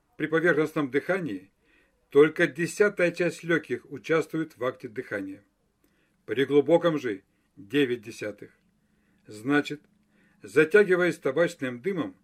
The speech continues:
человек в девять раз интенсивнее отравляется. Вот какой прогресс. Площадь лёгких взрослого человека около ста квадратных метров. Надо хорошо знать, при глубоком затягивании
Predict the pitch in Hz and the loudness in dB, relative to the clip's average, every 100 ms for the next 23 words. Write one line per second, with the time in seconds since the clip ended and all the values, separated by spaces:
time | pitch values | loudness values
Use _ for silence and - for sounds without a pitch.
0 | _ _ _ _ - 131 160 185 - 120 | _ _ _ _ 0 4 6 4 2 -6
1 | 113 185 202 196 180 156 - 180 160 143 | 4 6 6 2 -2 -2 -6 -8 -6 -6
2 | 139 - 170 165 160 170 151 156 151 147 | -8 -6 -6 -4 -4 -6 -10 -8 -6 -4
3 | 113 98 - - _ _ _ _ _ _ | -4 -8 -18 -20 _ _ _ _ _ _
4 | _ _ 107 113 175 165 147 143 143 - | _ _ -14 0 0 2 0 4 4 2
5 | 131 131 110 - _ _ _ _ _ _ | -4 -4 -6 -10 _ _ _ _ _ _
6 | _ _ _ _ _ 107 110 160 160 165 | _ _ _ _ _ -8 2 4 4 0
7 | - 147 165 165 139 123 165 - 143 139 | -4 -2 -2 -2 -8 -2 -2 0 0 0
8 | 131 123 156 180 107 - _ _ _ _ | -2 -4 -4 -6 -8 -16 _ _ _ _
9 | 123 143 160 160 - - 165 175 151 165 | -2 0 2 2 0 -2 -2 -2 -2 -2
10 | 139 139 135 143 - 135 - - _ _ | -2 -4 -4 -8 -8 -10 -10 -16 _ _
11 | _ _ _ _ _ _ 104 120 143 147 | _ _ _ _ _ _ -10 -2 0 2
12 | 151 143 160 135 160 143 _ _ _ _ | 0 0 -2 -2 -2 -4 _ _ _ _
13 | _ - 139 147 160 139 180 180 160 135 | _ -6 -2 0 0 2 0 0 0 2
14 | 147 - 175 160 131 104 95 | 2 2 0 0 -2 -4 -14